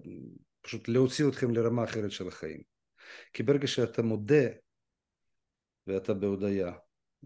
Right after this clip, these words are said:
אה, גם הוויברציות שיוצאות ממך הן שונות לגמרי. זה אומר שאתה מושך לעצמך אנשים יותר טובים,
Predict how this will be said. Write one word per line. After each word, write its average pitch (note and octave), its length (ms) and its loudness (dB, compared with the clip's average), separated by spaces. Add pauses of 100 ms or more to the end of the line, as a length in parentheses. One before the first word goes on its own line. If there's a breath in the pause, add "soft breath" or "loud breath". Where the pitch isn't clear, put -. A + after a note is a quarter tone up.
(100)
אה, F2 720 -12 (120)
גם A#2+ 260 -2
הוויברציות A2+ 1000 -2
שיוצאות A#2 560 -2
ממך G2+ 320 -4 (120)
הן F#2+ 160 -10
שונות G#2+ 400 -6
לגמרי. F2+ 540 -8 (1040 soft breath)
זה G2+ 180 -2
אומר A#2 240 2
שאתה G#2+ 340 -2
מושך A2+ 680 0 (380)
לעצמך G2+ 600 -4 (720)
אנשים A2 540 -4
יותר A2+ 340 -2
טובים, F2+ 460 -6